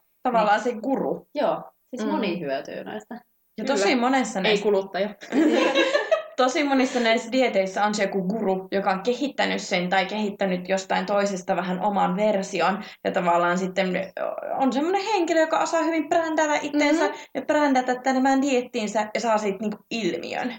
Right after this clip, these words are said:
Speaker 3: Joo, se
Speaker 1: Mm.
Speaker 3: niinku henkilöityy siihen yhteen ihmiseen. Ja sit jos on hyvin karismaattinen ihminen, niin siihen liitetään kaikkia tämmöisiä muitakin ominaisuuksia ja ihmiset niinku... Siitä tulee vähän semmonen kulttikin ikään.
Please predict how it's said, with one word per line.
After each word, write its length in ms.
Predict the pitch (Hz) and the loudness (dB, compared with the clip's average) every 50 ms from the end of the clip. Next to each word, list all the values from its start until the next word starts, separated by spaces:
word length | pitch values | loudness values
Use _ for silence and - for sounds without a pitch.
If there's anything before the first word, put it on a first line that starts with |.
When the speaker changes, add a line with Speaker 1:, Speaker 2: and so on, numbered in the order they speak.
| - - - | -12 -6 0
Speaker 3:
Joo, 140 | 233 226 220 | 0 2 2
se 80 | 226 | 2
Speaker 1:
Mm. 60 | 214 | 0
Speaker 3:
niinku 220 | 214 208 202 233 226 | 0 0 -2 -2 0
henkilöityy 920 | 226 269 262 233 214 - 202 190 190 190 190 180 185 185 180 170 165 175 | 0 2 2 2 0 0 0 2 2 4 4 2 0 -2 -4 -4 -6 -4
siihen 280 | 180 - 185 185 - - | -4 -4 -4 -4 -4 -4
yhteen 420 | 202 190 180 - - 180 170 165 170 | -4 -6 -6 -4 -2 -2 -2 -2 -4
ihmiseen. 520 | 190 190 185 - 175 165 165 170 156 160 | -6 -6 -6 -6 -6 -6 -6 -6 -6 -6
Ja 60 | 170 165 | -8 -8
sit 240 | - 196 190 - | -8 -10 -10 -10
jos 180 | 180 170 170 208 | -12 -10 -6 -4
on 160 | 240 285 262 | -2 -2 -2
hyvin 240 | 277 262 262 262 254 | -2 -2 -2 -4 -2
karismaattinen 920 | 269 294 - 277 269 262 - 269 262 262 262 262 - - 262 262 262 254 247 | -2 -2 -2 -2 -4 -4 -6 -4 -2 -2 -2 -4 -4 -6 -6 -4 -4 -4 -4
ihminen, 640 | 277 277 269 240 262 240 233 233 226 220 214 214 220 | -4 -6 -4 -4 -4 -4 -2 -2 -2 -2 0 2 2
niin 280 | 214 214 226 220 - - _ _ _ _ _ _ | 2 2 0 -2 -6 -14 _ _ _ _ _ _
siihen 380 | - 220 220 226 233 214 226 | -4 -2 0 2 2 2 2
liitetään 500 | 233 240 226 220 214 202 190 190 190 190 | 0 -2 -2 -2 -2 -2 0 0 -2 0
kaikkia 300 | 208 202 202 202 - 202 | -2 -2 -4 -2 -4 -4
tämmöisiä 280 | 190 185 196 202 202 190 190 - - - _ - | -2 -2 -4 -4 -4 -4 -4 -6 -10 -20 _ -4
muitakin 600 | 220 220 226 208 196 202 202 190 180 180 185 180 | -2 0 2 2 2 0 -2 -4 -4 -6 -8 -6
ominaisuuksia 920 | - 180 180 180 175 175 175 180 196 202 202 190 185 190 - - 196 180 180 | -6 -6 -6 -6 -6 -8 -8 -8 -8 -8 -8 -10 -12 -12 -12 -12 -10 -8 -8
ja 100 | 170 - | -8 -8
ihmiset 320 | 190 190 190 190 - - - - - | -10 -12 -12 -12 -14 -16 -16 -16 -14
niinku... 400 | - 214 214 - 226 220 - _ _ _ _ _ _ _ - | -12 -12 -8 -8 -10 -10 -10 _ _ _ _ _ _ _ -8
Siitä 200 | - 285 311 330 | -6 -4 -4 -4
tulee 220 | 330 427 403 370 | -2 -2 0 0
vähän 140 | 320 302 302 | 0 -2 -2
semmonen 340 | 311 311 311 302 302 294 285 - - | 0 0 0 0 0 -2 -4 -2 -2
kulttikin 800 | 392 - 185 160 - _ _ _ - 202 190 - 196 196 - - | -2 0 0 -4 -6 _ _ _ -14 -14 -10 -8 -8 -8 -8 -10
ikään. 380 | 214 - - - - - 233 | -12 -10 -10 -10 -10 -12 -14